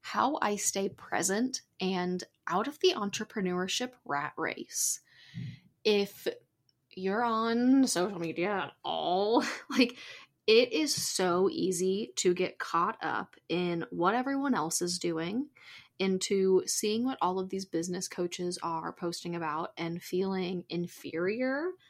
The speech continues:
seeing how much money they're making every single month and that they're posting about it and how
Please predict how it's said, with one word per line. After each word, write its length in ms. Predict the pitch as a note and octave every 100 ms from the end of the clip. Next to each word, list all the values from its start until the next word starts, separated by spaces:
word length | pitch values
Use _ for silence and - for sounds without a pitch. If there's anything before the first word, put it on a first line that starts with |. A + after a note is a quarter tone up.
| _ _ _ -
seeing 440 | - F#3 F3+ F#3+ - -
how 160 | C#4+
much 260 | D#4 D4 -
money 240 | A#3 A3+
they're 160 | A3 A3
making 360 | G#3 G3 F#3+ F#3
every 240 | F#3+ F#3
single 360 | F#3 F3+ F3+ F3
month 440 | F3 E3+ F3+ F3+
and 120 | -
that 80 | F#3+ -
they're 140 | F#3
posting 480 | - C4+ - A#3 A3
about 300 | G3+ F3+ F3+
it 120 | F3
and 100 | F3+
how 260 | F#3 F#3